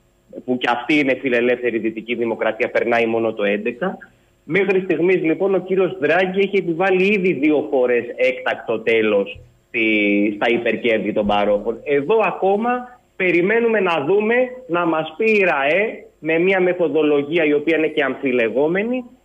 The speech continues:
περιμένουμε, περιμένουμε να δούμε πόσα είναι αυτά τα υπερκέρδη, ώστε να δούμε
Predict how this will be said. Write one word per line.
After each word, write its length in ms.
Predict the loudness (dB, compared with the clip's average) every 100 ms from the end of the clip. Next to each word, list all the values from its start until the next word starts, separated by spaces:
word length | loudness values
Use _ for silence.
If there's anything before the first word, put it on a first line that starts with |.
| _
περιμένουμε, 580 | -2 0 2 2 2 2 2 2 2 2 2 2 2 0
περιμένουμε 420 | 0 0 0 -2
να 120 | -2
δούμε 160 | -2 -2
πόσα 540 | 0 0 2 0 -2
είναι 160 | -2 -2
αυτά 200 | -2 0
τα 80 | 0
υπερκέρδη, 560 | 0 -4 0 0 0
ώστε 180 | -2 0
να 180 | 0 0
δούμε 500 | -2 -2 -6 -8